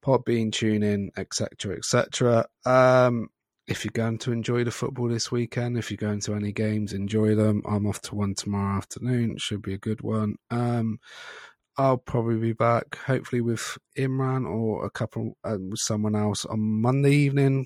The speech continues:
straight after the game. If not, it'll be Tuesday. Enjoy your weekends. Enjoy the football.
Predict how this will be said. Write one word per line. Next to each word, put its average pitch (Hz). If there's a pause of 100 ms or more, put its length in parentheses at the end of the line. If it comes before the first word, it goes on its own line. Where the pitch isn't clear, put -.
(160)
straight -
after 117
the 113
game. 120
If 117
not, 117
it'll -
be 107
Tuesday. 127 (840)
Enjoy 117
your 117
weekends. 135 (180)
Enjoy 123
the 117
football. 127